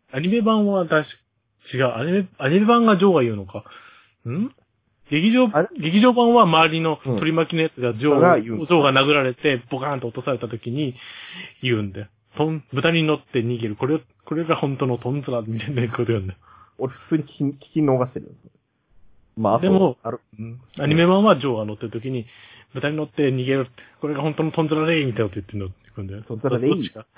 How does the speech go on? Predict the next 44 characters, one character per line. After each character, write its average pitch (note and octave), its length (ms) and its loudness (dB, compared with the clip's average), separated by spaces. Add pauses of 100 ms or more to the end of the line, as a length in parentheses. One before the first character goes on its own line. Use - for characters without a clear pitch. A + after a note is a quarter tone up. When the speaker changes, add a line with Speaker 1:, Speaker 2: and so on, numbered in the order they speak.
(160)
Speaker 1:
ど D#3 80 2
っ D#3 80 0
ち - 120 -14
か？ A#2+ 260 -6
ど C#3 140 0
っ D3+ 80 0
ち - 100 -20
か？ G2+ 160 -8 (480)
Speaker 2:
い G#3+ 140 -2
い B2+ 40 0
ね、 A2+ 120 0
今、 G2 200 -4
あ G#2 80 -6
の、 G2 280 -10 (220)
な C3 140 0
ん F3 60 0
と C3 80 -2
か G2+ 60 0
レ B2 140 2
イ C#3 120 4
っ - 20 -12
て - 140 -12
い A2+ 80 -2
う - 20 -6
人 G#2+ 120 -8
い A2 80 -4
な A#2+ 120 -2
い A#2+ 60 -4
か G#2+ 100 -4
ら F2 80 -12
い - 40 -4
い A#2 80 -2
よ - 140 -6
ね。 - 140 -16 (220)
Speaker 1:
<laughs> - 280 0
Speaker 2:
ベ G3 60 6
ラ C3 100 2
ン B2 100 -2
メ A#2 140 0
イ F#2 40 -8
み G2 80 -12
た - 120 -16
い - 20 -14
な。 B2 60 -18